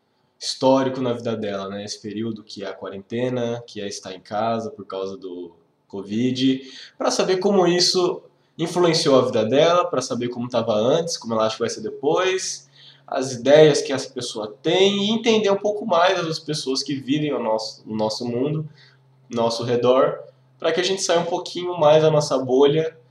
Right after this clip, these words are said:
e possa enxergar outras visões de mundo e assim ter uma visão mais ampla das coisas. Eu sou o Uriel, seu apresentador. Atualmente estou cursando o segundo ano em informática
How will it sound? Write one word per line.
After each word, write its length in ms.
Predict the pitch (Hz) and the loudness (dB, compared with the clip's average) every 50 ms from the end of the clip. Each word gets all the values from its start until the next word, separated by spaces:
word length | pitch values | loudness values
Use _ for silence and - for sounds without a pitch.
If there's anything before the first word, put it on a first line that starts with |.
| _ _ - _ _ _ _ - | _ _ -20 _ _ _ _ -14
e 80 | 156 | -14
possa 720 | - - - 147 147 151 156 151 - 165 156 151 139 - - | -6 2 6 8 10 10 8 8 6 2 0 0 0 -2 -4
enxergar 480 | 135 131 - - 143 127 131 127 127 127 | -4 -4 -4 -2 -2 -2 2 2 2 2
outras 360 | 131 131 127 135 135 139 147 | 2 -2 -4 -6 -8 -8 -6
visões 440 | 156 151 131 127 127 127 127 127 123 | -4 -4 -2 -2 -2 -2 -2 -2 -4
de 120 | 123 120 | -6 -6
mundo 600 | 117 113 110 113 117 123 123 131 131 139 139 - - - | -4 -4 -4 -4 -6 -4 -4 -2 -2 -4 -6 -10 -12 -8
e 80 | 117 120 | -4 -4
assim 280 | 120 120 - 117 117 113 | -4 -4 -4 -6 -6 -6
ter 100 | 127 117 | -4 -4
uma 140 | 117 117 | -4 -4
visão 220 | 117 117 - 113 110 | -4 -6 -6 -6 -6
mais 260 | 113 113 113 117 110 | -4 -4 -4 -4 -4
ampla 320 | 107 104 104 104 117 107 - - _ _ | -6 -6 -6 -8 -10 -12 -14 -16 _ _
das 220 | 113 110 110 - | -12 -10 -10 -12
coisas. 500 | - - 98 92 87 87 - - - _ _ _ - - - - _ - | -10 -8 -6 -6 -6 -8 -12 -20 -20 _ _ _ -20 -20 -20 -20 _ -2
Eu 220 | 165 180 185 180 | 2 2 2 2
sou 260 | 185 - 156 151 139 | 2 0 0 2 2
o 60 | 135 | 2
Uriel, 480 | 131 127 131 127 127 131 139 143 156 160 | 2 2 2 2 2 4 4 2 2 0
seu 200 | 156 - 135 123 | -2 -2 -2 -2
apresentador. 880 | 120 123 120 120 120 117 110 110 110 95 98 101 104 113 117 120 131 - - _ _ _ _ | -2 -2 -2 -4 -4 -6 -6 -8 -10 -12 -10 -6 -4 -4 -2 -4 -4 -8 -14 _ _ _ _
Atualmente 560 | 107 107 - 117 107 107 107 107 110 107 107 | -8 -6 -4 -4 -2 -2 -2 -4 -4 -4 -6
estou 300 | - - - - 113 107 | -8 -12 -12 -10 -10 -10
cursando 400 | 107 110 110 107 - - 101 101 | -8 -8 -8 -8 -8 -8 -8 -8
o 40 | 107 | -8
segundo 480 | - - 113 110 113 120 123 123 117 110 | -8 -8 -8 -8 -6 -6 -4 -4 -2 -2
ano 400 | 110 113 120 127 139 147 147 - _ _ _ _ _ | -2 -2 -2 -2 -4 -6 -8 -12 _ _ _ _ _
em 100 | 113 113 | -12 -12
informática 800 | 113 - 123 113 110 110 110 117 113 - - 143 147 151 151 | -8 -6 -4 -2 -2 -2 -2 -4 -6 -8 -8 -6 -6 -6 -8